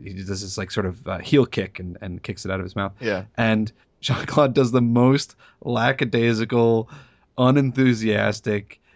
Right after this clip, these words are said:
Speaker 1: not particularly athletic, though it is still impressive because he clearly has the, the body control and the,
Speaker 2: Mm-hmm.
Speaker 1: the, the muscle, uh, awareness to, to be able to, to do it, even when it doesn't look like he's trying to do it.
Speaker 2: Right.
Speaker 1: Uh,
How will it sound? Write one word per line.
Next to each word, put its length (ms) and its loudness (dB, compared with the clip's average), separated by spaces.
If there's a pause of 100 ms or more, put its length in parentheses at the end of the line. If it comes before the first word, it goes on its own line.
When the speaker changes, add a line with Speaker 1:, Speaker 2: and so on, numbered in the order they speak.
(360)
Speaker 1:
not 520 2 (200)
particularly 440 0
athletic, 480 2
though 240 6
it 160 0
is 160 2
still 240 4
impressive 560 2
because 300 -2
he 140 -2
clearly 360 2
has 280 0
the, 380 0 (360)
the 80 -8
body 280 -2
control 500 -4
and 140 -4
the, 200 -6
Speaker 2:
Mm-hmm. 260 -6
Speaker 1:
the, 180 -6
the 140 -10
muscle, 500 -6 (200)
uh, 280 -6 (460)
awareness 520 4
to, 180 -2
to 180 -8
be 140 -2
able 140 -2
to, 300 -8 (460)
to 200 -6 (280)
do 220 6
it, 140 2
even 280 4
when 140 2
it 80 -4
doesn't 320 -2
look 180 2
like 140 -2
he's 180 -8
trying 380 0
to 60 -6
do 220 -10
it. 160 -8
Speaker 2:
Right. 300 0 (840)
Speaker 1:
Uh, 480 4